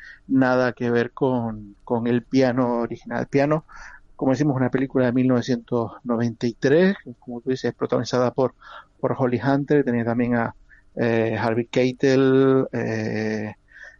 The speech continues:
tenemos, pues, un, un, un reparto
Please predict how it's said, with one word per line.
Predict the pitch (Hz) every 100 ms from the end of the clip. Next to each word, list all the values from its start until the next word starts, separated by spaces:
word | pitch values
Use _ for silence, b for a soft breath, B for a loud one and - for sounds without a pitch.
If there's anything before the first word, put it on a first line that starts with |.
| -
tenemos, | 127 123 120 117 117 120 - -
pues, | - 107 -
un, | 117 120
un, | - 131 127
un | 135 135
reparto | 131 - 131 127 - 135 127